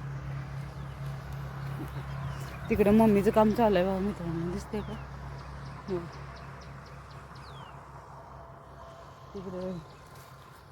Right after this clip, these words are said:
काकडे, उन्हाळ्या काकडीचं बी ती लावत आहे. मी पण जाणार आहे तिला मदत करण्यासाठी, तर व्हिडिओ आधी काढावा म्हटलं.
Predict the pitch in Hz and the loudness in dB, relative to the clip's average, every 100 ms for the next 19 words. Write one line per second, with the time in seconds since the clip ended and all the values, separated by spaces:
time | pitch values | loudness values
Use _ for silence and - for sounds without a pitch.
0 | - 208 202 190 202 185 - - - - | -8 -6 -6 -6 -6 -6 -14 -20 -20 -20
1 | - - - - - - - - 208 202 | -20 -20 -20 -20 -20 -20 -18 -4 0 2
2 | 196 220 190 190 202 180 202 185 202 196 | 0 -2 -4 -6 -4 -2 -4 -2 -4 -2
3 | 190 156 160 190 175 269 - - 202 202 | -2 -2 -4 -2 -2 -4 -8 -8 -4 -2
4 | 226 220 226 202 180 196 190 175 180 170 | 0 2 2 2 2 0 0 0 0 0
5 | 170 - 180 156 170 147 262 - - - | 0 0 0 0 -4 -6 -8 -8 -20 -20
6 | - - - - 180 180 - - - - | -20 -20 -10 0 2 0 -6 -14 -16 -6
7 | 202 196 202 208 202 214 202 165 185 208 | 2 6 10 8 8 4 4 6 4 4
8 | 175 185 | 0 -2